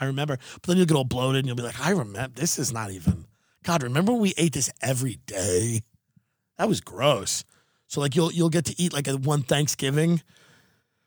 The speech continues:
a year, and then you'll feel like shit, and then you'll just look fo-, you'll actually look forward to, like, the green souffle that you just need water for, where you just eat it every day. And then there'll be, like, and there'll be different kinds of souffle. It'll be, like, all different flavors.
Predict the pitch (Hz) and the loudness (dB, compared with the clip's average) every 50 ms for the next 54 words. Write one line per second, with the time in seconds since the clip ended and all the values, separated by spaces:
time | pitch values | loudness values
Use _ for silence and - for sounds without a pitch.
0 | _ _ _ _ _ _ _ _ 143 147 143 135 131 135 143 156 165 165 156 147 | _ _ _ _ _ _ _ _ 0 0 2 2 2 2 4 4 4 4 2 0
1 | 139 139 139 131 - - - 156 135 131 127 123 - - - - - - - 151 | 0 0 0 -2 -2 0 0 0 2 2 0 0 -2 -2 -2 -2 -2 -2 -2 0
2 | 135 139 151 - - - - - 131 131 135 135 135 143 143 139 147 139 139 143 | 0 0 0 -2 -4 -6 -6 -4 -2 0 0 2 2 4 4 4 4 2 2 0
3 | - - 156 143 120 - - - - - 131 139 135 143 147 135 135 147 147 - | 0 0 0 -2 -2 -2 -6 -6 -2 -2 -2 0 0 0 2 2 2 2 2 0
4 | - 170 156 147 - - - - 143 135 135 131 123 - 139 135 123 110 - - | 0 0 0 0 -2 -4 -4 -2 -2 -2 -2 -2 -4 -4 -4 -4 -4 -4 -4 -6
5 | 135 117 - 123 123 123 123 120 117 - - - - 117 - - - 131 120 117 | -6 -4 -4 -4 -4 -2 -4 -2 -2 -2 -2 -2 -2 -4 -6 -6 -4 -4 -4 -4
6 | 113 110 107 101 95 95 - _ _ _ _ _ _ _ _ - 135 131 131 135 | -4 -4 -6 -8 -10 -12 -14 _ _ _ _ _ _ _ _ -8 -6 -2 0 0
7 | 131 117 139 123 - 147 131 120 123 120 123 120 120 117 - - 123 110 104 107 | 2 2 2 2 2 0 -2 -2 -2 -2 -2 -2 -2 -4 -4 -6 -6 -6 -6 -6
8 | 113 113 113 120 113 113 110 - - - 127 123 120 113 110 107 107 110 107 98 | -4 -4 -2 -2 -2 -2 -4 -6 -6 -4 -4 -4 -4 -6 -6 -8 -6 -8 -8 -8
9 | 104 104 98 95 95 95 95 - - - - _ _ _ _ _ _ _ _ - | -8 -10 -10 -10 -12 -12 -12 -14 -14 -18 -18 _ _ _ _ _ _ _ _ -8
10 | 123 135 139 139 143 139 135 135 131 131 131 127 127 120 - - 139 175 208 220 | -6 -4 -2 0 0 0 0 0 -2 -2 0 0 0 -2 -2 0 2 4 4 4
11 | 220 170 175 175 135 143 - - 143 143 139 139 135 123 - 147 123 - 156 135 | 4 2 2 2 0 -2 -2 -2 0 0 0 0 -4 -4 -4 -4 -4 -4 -4 -2
12 | 131 131 127 127 123 123 120 117 117 98 110 - - 120 123 123 127 - - 110 | -2 -2 -4 -4 -6 -8 -8 -10 -10 -12 -12 -8 -6 -6 -6 -6 -6 -8 -10 -10
13 | - - 113 92 95 82 67 65 - - - | -12 -12 -12 -12 -12 -14 -16 -16 -16 -16 -12